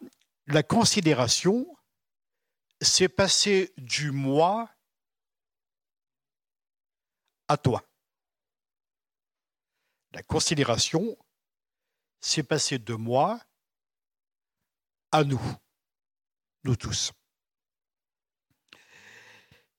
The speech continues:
Vous savez que l'indifférence est la norme de notre société. Et la considération fraternelle est donc un acte révolutionnaire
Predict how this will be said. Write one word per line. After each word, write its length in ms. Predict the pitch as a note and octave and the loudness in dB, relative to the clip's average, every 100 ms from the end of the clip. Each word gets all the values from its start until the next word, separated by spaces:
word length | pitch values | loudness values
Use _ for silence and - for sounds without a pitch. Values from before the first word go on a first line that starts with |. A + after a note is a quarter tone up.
| _ | _
Vous 80 | E3 | -6
savez 320 | - F#3 A3 | 0 4 4
que 580 | - E3+ D#3 D3+ D3 C#3 - | 4 4 4 6 4 0 -2
l'indifférence 920 | D#3 E3 E3+ - E3 E3 A3 G3+ C#3+ | 0 2 -2 2 2 2 0 0 -2
est 40 | |
la 200 | B2+ C3+ | 0 0
norme 320 | D#3 G3 E3+ | 0 0 0
de 120 | B2+ | -2
notre 440 | C3 C3+ C#3 C3 A#2+ | 2 2 2 0 0
société. 640 | - C#3+ - C#3 - A#2 - _ _ _ _ _ _ _ _ _ _ _ _ _ _ _ _ _ C#3+ | 2 0 2 0 0 -4 -4 _ _ _ _ _ _ _ _ _ _ _ _ _ _ _ _ _ 0
Et 320 | D3 D3 C#3 | 2 4 2
la 160 | C#3 | 0
considération 1080 | - D3 - D3+ C3+ B2+ - - D3+ C3+ B2+ | 0 0 0 0 2 2 0 0 2 4 2
fraternelle 720 | - B2+ - A#2+ C3 F#3 D3 | 0 -2 0 0 2 2 2
est 80 | B2 | 0
donc 260 | C3+ C#3 | 0 0
un 140 | B2+ A#2+ | 0 2
acte 240 | D3 - | 2 0
révolutionnaire 1080 | A#2+ A2 B2 A#2+ G#2+ - A#2 D#3+ F3+ A#2+ | -4 -2 -2 -2 -2 -2 0 2 2 0